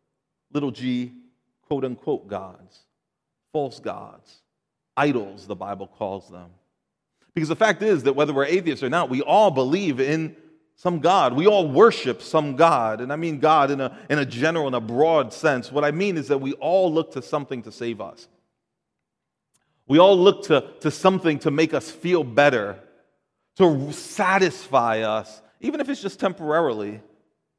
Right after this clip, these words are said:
to give our lives meaning. It could be any number of things. It could be other people that we look to to do that.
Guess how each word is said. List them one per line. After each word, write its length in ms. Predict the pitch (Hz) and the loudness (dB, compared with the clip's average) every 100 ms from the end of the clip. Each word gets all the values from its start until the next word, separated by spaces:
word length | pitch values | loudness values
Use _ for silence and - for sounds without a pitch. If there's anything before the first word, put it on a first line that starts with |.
| _ _ _ _ _ _ _ _ _ _ - | _ _ _ _ _ _ _ _ _ _ -12
to 60 | |
give 140 | 123 139 | -6 -2
our 80 | |
lives 240 | 139 123 107 | 0 -2 -2
meaning. 560 | 110 139 147 147 143 139 _ _ _ _ _ _ _ _ _ _ _ _ _ _ _ | -2 -2 -4 -8 -12 -20 _ _ _ _ _ _ _ _ _ _ _ _ _ _ _
It 100 | 139 | -10
could 160 | - 151 | -6 -4
be 80 | 151 | -4
any 140 | 135 | -4
number 220 | 131 156 | -4 -4
of 80 | 123 | -4
things. 180 | 120 113 | -4 -8
It 80 | 113 | -8
could 120 | 135 | -6
be 100 | 127 | -4
other 200 | 160 175 | -2 -4
people 380 | - 156 151 170 | -6 -8 -8 -8
that 80 | 165 | -6
we 100 | 156 | -6
look 220 | 170 165 | -6 -10
to 140 | 170 | -12
to 80 | 160 | -12
do 180 | 139 160 | -12 -10
that. 340 | 180 202 - | -8 -10 -14